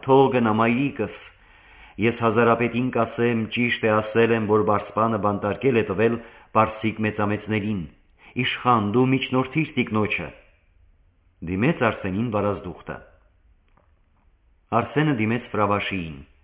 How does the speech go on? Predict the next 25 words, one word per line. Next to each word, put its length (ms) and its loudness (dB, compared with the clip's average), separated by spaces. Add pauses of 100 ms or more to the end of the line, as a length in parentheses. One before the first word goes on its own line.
(960)
«Կատարիր, 480 4
մայրիկ, 420 -2
վարազդուխտի 600 -2
խնդիրքը։ 560 -8 (720)
Նա 220 0
ճշմարիտ 520 0
է 40 -2
ասել։ 360 -8 (800)
Պատիժը 640 2
պիտի 280 -4
քաշի 400 -2
ապստամբը։ 600 0 (640)
Նա 160 0
հեռու 340 4
է, 140 -2 (640)
իսկ 260 0
աղջիկը 400 -2
մեղք 320 -2
է»։ 60 -16 (1200)
«Հա, 180 10 (180)
հա, 200 4 (120)
մայրիկ», 560 0 (480)
աղաչեց 560 0
նույնպես 400 -2
Խորիշան։ 480 -4